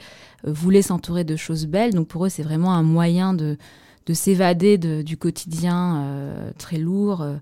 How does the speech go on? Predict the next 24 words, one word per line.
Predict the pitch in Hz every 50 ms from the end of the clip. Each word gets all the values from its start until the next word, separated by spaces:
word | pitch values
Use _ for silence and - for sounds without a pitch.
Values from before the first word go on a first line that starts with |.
| - - - - - _ _ _ _ _ _
ou | - 170 170 170
alors | 160 165 175 190 202 196
c'est, | - - - 180 170 175 175 170
euh, | 156 151 151 147 151 - - - 147 143 127 92
c'est | - - - 160
vraiment | 165 170 175 170 175 180 185 - - -
un | 185 185 175
outil | 175 170 170 - - 175
de | -
contestation. | - 180 170 170 170 165 - 170 170 165 - 247
Est-ce | 233 -
qu'il | - 175
y | 165
a |
une | 160
censure | - - 190 180 170 - - 240 226 214
là-bas ? | 196 180 165 175 202 240 - - - - - -
Est-ce | - -
que | - 180
les | 170 165 156
artistes | 160 156 - - 202 196 -
sont | - - 165 156 147 147
réprimés, | 147 160 151 - - - 180 185 214 254 262 240
euh ? | 202 175